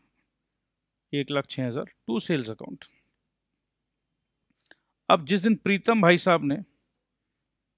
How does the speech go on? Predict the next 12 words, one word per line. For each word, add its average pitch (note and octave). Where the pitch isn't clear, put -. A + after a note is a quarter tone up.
बिल्स E3
रिसीवेबल G#3
दे D3
दिया B2+
तो D#3
प्रीतम A3
जी G3
को A3
अब F3
डेटर F#3+
नहीं F#3+
मानेंगे। G3